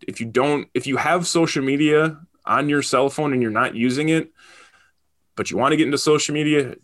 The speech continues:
doesn't make sense. It's like, if you wanna be a power lifter, but you don't like to lift weights or don't lift weights,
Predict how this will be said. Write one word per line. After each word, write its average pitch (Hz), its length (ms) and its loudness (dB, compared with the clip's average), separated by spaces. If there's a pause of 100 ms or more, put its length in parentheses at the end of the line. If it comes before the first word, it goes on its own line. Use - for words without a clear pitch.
(120)
doesn't 120 300 0
make 139 200 0
sense. 143 560 -2 (520)
It's - 180 -6
like, 104 160 -2
if 98 100 -8
you 110 60 -6
wanna 123 180 0
be 135 140 4
a 127 40 2
power 135 320 2
lifter, 143 300 2
but 123 180 -2
you 110 100 -6
don't 110 500 -2
like 127 240 0
to 127 80 2
lift 123 240 2
weights 123 320 2
or 113 60 -2
don't 110 260 -2
lift 117 240 -2
weights, 123 440 0